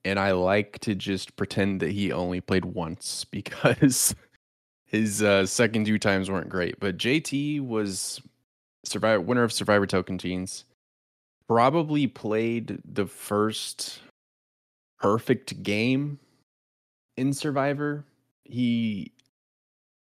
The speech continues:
if I remember right, he won unanimously.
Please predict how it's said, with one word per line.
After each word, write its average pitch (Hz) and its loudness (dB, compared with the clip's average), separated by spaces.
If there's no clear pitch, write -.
if 113 0
I 110 6
remember 110 4
right, 98 2
he 101 -2
won 101 2
unanimously. 90 0